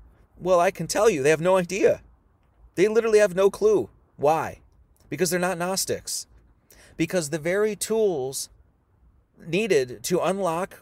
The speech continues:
what this stuff means, they wholeheartedly reject them and then call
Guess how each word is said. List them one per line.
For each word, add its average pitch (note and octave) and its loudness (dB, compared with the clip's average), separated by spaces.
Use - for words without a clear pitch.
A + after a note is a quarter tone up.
what D3 -2
this F3 -2
stuff E3 -2
means, F3 -8
they D3 2
wholeheartedly E3+ -2
reject B2+ -4
them F#3 -4
and D3+ -4
then D#3 -4
call D3+ -4